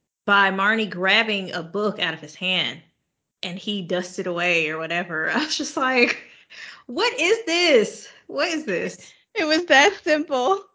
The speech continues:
Speaker 2: That's
Speaker 1: It was
Speaker 2: all she had to do.
Speaker 1: It was terrible.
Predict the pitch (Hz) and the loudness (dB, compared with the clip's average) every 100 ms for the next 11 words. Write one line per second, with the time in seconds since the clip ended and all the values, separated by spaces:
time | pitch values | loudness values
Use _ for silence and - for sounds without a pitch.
0 | _ 453 427 247 247 254 285 302 392 381 | _ -2 0 0 4 4 6 2 2 4
1 | 359 359 403 392 392 392 381 370 - - | 4 2 -2 2 2 2 0 -6 -16 -20
2 | _ _ _ - 233 240 220 - - - | _ _ _ -14 -8 -8 -10 -18 -20 -10
3 | 208 170 170 170 180 185 | -6 -4 -6 -8 -12 -12